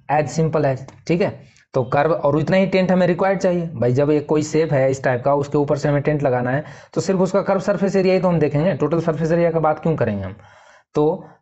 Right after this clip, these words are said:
क्वेश्चन इस तरह से होगा, कर्व सरफेस, कर्व सरफेस एरिया मैं शॉर्ट में लिखता हूँ, सीएसए of cone equal to what is this,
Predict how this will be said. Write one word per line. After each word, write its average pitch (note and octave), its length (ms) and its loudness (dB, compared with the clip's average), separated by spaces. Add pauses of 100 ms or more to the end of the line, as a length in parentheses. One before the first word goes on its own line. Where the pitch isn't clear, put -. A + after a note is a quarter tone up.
क्वेश्चन E3 340 0
इस D3+ 280 0
तरह D3+ 100 0
से D3 80 0
होगा, D#3 180 2
कर्व D3+ 220 0
सरफेस, D3 520 -2 (1700)
कर्व C#3 220 0
सरफेस C#3+ 560 -2
एरिया C3 300 0
मैं C3 140 0
शॉर्ट B2+ 540 -2
में C3+ 120 2
लिखता B2+ 200 0
हूँ, C#3 220 -2 (280)
सीएसए E3 840 -2 (1600)
of D3 260 2 (180)
cone B2 220 0 (1600)
equal C#3+ 320 0
to D3+ 60 -2
what D3 200 2
is D3 80 0
this, G3+ 220 0